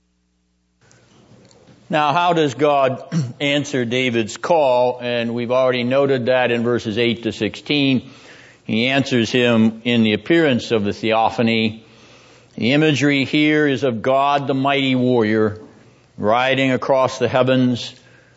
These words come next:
descending to the earth in a majestic display of his omnipotence.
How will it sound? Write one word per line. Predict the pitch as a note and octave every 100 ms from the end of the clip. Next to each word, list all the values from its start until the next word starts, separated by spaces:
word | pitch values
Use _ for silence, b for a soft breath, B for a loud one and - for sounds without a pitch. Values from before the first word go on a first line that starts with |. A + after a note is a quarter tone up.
| _
descending | G2 - C#3+ C#3+ C#3 C3+ C3
to | - B2
the | A2+ B2
earth | C3 C3 - -
in | A#2+
a | A2+
majestic | G#2+ G2 C3+ C3 - B2 -
display | A2+ - - A#2+ B2 B2 A#2+
of | A2
his | A2+ A#2 A2+ -
omnipotence. | A#2 A2+ A2 A#2 G#2+ G2+ D#2 - - - -